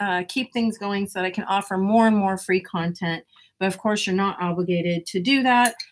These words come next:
but it is really appreciated. And if you do make any sort of donation at the end of the month, I will send you an original small watercolor.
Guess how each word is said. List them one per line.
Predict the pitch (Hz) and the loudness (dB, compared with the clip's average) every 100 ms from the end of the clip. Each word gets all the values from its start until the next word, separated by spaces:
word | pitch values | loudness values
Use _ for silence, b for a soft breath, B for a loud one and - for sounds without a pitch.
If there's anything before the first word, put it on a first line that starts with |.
| B | B
but | 175 175 175 _ _ - | 2 2 0 _ _ -6
it | 185 | -4
is | 202 202 190 | 0 -2 -2
really | 196 208 214 | -2 0 0
appreciated. | 208 220 196 - 180 185 180 - | -2 -2 -2 2 2 2 0 -2
And | 220 240 247 | 0 2 2
if | 220 214 | 0 -2
you | 196 175 - | -4 -4 0
do | 330 381 330 262 262 254 b b | 6 6 6 2 -2 -6 b b
make | 202 202 - | -4 -4 0
any | 247 262 269 | 0 2 2
sort | - 240 | 2 0
of | 220 196 | 0 0
donation | 214 202 175 175 - 190 269 349 - | 0 2 0 0 -2 -2 -2 -2 -4
at | 180 | -4
the | 185 - | -4 -6
end | 196 208 220 | -2 2 2
of | 233 233 | 2 2
the | |
month, | 247 226 190 180 240 - - - _ _ | 2 4 4 0 -2 -8 -20 -20 _ _
I | 185 | -4
will | 185 180 202 208 214 220 | -2 0 0 2 0 -2
send | 214 - 208 202 208 208 | -4 -4 -2 0 0 -2
you | 202 190 190 190 - _ _ _ _ | -2 0 2 0 -4 _ _ _ _
an | 180 170 | -4 -2
original | 160 160 190 185 208 208 208 208 | -2 -2 -2 0 0 0 0 -2
small | - 175 170 180 | -2 -2 0 0
watercolor. | 208 294 359 - 269 269 269 277 285 | 4 4 2 0 -4 -2 0 0 0